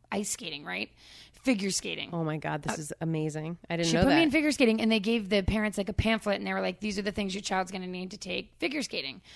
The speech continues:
Speaker 1: But the pamphlet was also, like, just, like, the universal thing that people need for the rink in and of itself.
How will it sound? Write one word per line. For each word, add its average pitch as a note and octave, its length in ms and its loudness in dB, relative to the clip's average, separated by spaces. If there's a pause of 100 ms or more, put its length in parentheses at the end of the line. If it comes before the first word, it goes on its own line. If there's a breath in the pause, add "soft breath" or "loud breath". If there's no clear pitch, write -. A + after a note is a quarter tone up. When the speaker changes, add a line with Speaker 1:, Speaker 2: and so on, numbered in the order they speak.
(240 loud breath)
Speaker 1:
But A#3+ 160 4
the B3 60 -4
pamphlet D#4+ 440 2
was A#3 120 0
also, A#3+ 260 2
like, A#3+ 140 2
just, - 180 -4
like, B3+ 140 0
the A3 80 -2
universal G#3 500 -2
thing G3 160 -4
that F#3+ 100 0
people G3 220 0
need F#3+ 240 -4
for G3+ 80 -10
the F#3 100 -4
rink F3+ 360 -6 (240)
in A3 100 8
and G3+ 80 6
of F3 100 0
itself. D3+ 380 -8